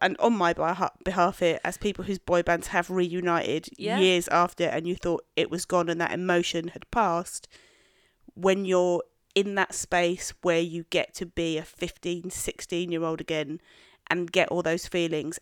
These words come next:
Speaker 1: and get to be carefree, you will be at every fucking show you can
Speaker 2: Yeah.
Speaker 1: get to.
Speaker 2: I've been getting it all this last week. How many are you going to? Seven.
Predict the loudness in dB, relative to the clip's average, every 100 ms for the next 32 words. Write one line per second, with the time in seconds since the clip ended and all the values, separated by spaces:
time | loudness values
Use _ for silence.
0 | -8 -8 -4 -4 -4 -8 -6 -6 -6 -8
1 | -4 -2 -2 -6 -14 -20 _ -4 -2 -2
2 | -2 0 0 -4 -8 -6 -4 -4 -4 -8
3 | -8 -10 -6 -2 -2 -2 -2 -2 -2 -2
4 | -4 -4 -2 2 0 0 -6 -2 -2 -2
5 | -4 -4 -4 -6 -4 -6 2 2 2 0
6 | 0 0 2 2 2 -2 -4 -4 -4 -6
7 | -8 -6 -6 -10 -20 -20 -20 -16 -12 -12
8 | -10 -10 -8 -10